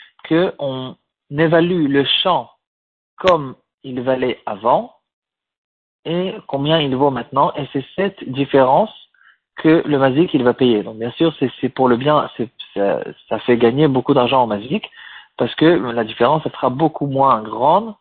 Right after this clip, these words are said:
dans cette manière d'évaluer, plutôt que d'évaluer maintenant avec les tomates à part. Euh, la Gemara, elle nous ramène des psukim là-dessus.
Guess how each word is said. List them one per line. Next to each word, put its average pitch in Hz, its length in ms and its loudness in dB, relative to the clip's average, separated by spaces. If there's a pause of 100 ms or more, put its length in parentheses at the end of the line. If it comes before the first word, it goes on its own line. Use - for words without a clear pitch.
(420)
dans 139 460 2 (180)
cette 170 200 -4
manière 147 280 0
d'évaluer, 123 600 0
plutôt 165 360 -4
que 160 120 -2
d'évaluer 127 420 0
maintenant 139 480 -2 (880)
avec 123 240 -4
les 117 80 -2
tomates 131 420 -2
à - 80 0
part. 92 380 -4 (840)
Euh, 127 520 0 (160)
la 147 180 0
Gemara, 175 500 2
elle 165 80 -6
nous 151 80 0
ramène 151 220 0
des 147 80 -2
psukim 135 340 -12
là-dessus. 127 360 -10